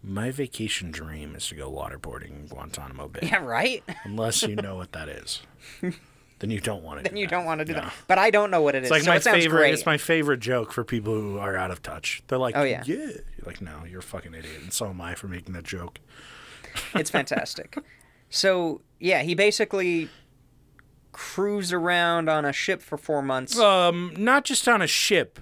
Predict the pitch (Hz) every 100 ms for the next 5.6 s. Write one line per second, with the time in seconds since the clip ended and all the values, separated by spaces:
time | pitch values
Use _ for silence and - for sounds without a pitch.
0 | - _ 156 165 170 170 147 - 151 214
1 | - - 190 175 165 175 175 170 156 156
2 | 147 135 170 190 196 - 175 170 160 151
3 | 127 147 151 147 135 113 90 - - -
4 | - - _ - - 190 254 226 208 131
5 | 190 185 156 127 117